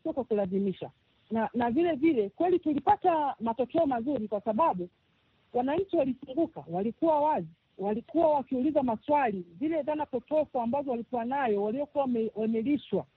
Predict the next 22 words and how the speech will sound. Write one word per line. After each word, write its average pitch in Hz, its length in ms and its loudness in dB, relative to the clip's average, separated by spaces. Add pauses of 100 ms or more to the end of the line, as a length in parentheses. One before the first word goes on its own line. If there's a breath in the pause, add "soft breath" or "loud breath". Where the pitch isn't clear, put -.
kabla 277 240 2
ya 233 140 2
kuingia 226 480 0
chanjo, 190 440 -4 (200)
walikuwa 262 300 0
wanauliza 302 440 0
kabisa 226 280 -4
kwa 190 160 -2
uwazi, 185 320 0
"Jamani, 226 460 -2 (100)
tukichanja 226 480 2
tunaambiwa 220 600 2 (280)
mfano 262 300 2
labda 247 200 4
nguvu 247 280 0
za 208 140 4
kiume, 233 500 2 (340)
hawa 262 220 2
hatutozaa," 233 720 0 (240)
ah, 190 220 -4
na 202 160 -4
kadhalika. 190 640 -2